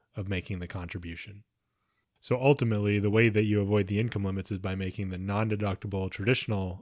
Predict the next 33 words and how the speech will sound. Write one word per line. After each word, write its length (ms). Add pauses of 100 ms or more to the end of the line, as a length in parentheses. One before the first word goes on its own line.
I 100
R 140
A 80
contribution, 600
which 180
has 220
no 240
income 320
limits 280
associated 560
with 240
it, 160 (280)
and 120
then 80
you 80
just 180
convert 260
it 120
to 100
a 80
Roth 300
account, 380 (280)
and 140
there's 120
also 300
no 460
income 340
limits 560
associated 560
with 200
a 40
Roth 300
conversion. 520